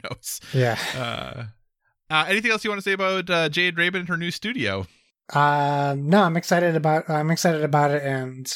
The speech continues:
Speaker 2: I think you're right. It's gonna be some, some time before we even know what this is or see anything from it. So it's really just, uh, wait and see.
Speaker 1: Uh, I'm gonna inject a new topic, if that's okay
Speaker 2: Yeah,
Speaker 1: with you, really
Speaker 2: please.
Speaker 1: quick. Uh, did you watch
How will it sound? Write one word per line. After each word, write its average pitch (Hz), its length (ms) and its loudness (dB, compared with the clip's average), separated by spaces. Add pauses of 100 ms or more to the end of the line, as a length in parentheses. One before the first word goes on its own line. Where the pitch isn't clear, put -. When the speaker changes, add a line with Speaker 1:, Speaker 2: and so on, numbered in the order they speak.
(140)
Speaker 2:
I 139 120 -2
think 156 180 -2
you're 135 140 2
right. 135 240 2
It's - 100 -10
gonna 139 160 0
be 131 80 4
some, 131 320 -4 (320)
some 139 260 2
time 127 520 0
before 120 280 -2
we 117 140 -2
even 117 440 -6 (680)
know 123 160 4
what 117 200 0
this - 260 -2
is 110 220 -2
or 110 120 -4
see 123 280 2
anything 113 320 -4
from 113 280 -6
it. 127 120 -12
So 113 400 -8
it's - 180 -6
really 120 200 -2
just, - 380 -2
uh, 120 180 -6 (520)
wait 139 240 4
and 127 140 0
see. 123 320 -2 (920)
Speaker 1:
Uh, 139 320 2
I'm 156 100 -8
gonna 175 160 0
inject 143 440 0
a 143 40 -10
new 131 120 -4
topic, 131 400 -4
if 107 60 -14
that's 107 180 -4
okay 107 220 -6
Speaker 2:
Yeah, 135 160 6
Speaker 1:
with - 40 4
you, - 60 -2
really 175 140 -10
Speaker 2:
please. 143 280 -2
Speaker 1:
quick. - 120 -18 (360)
Uh, 127 260 2
did 123 240 -4
you 190 340 -6
watch 120 540 -2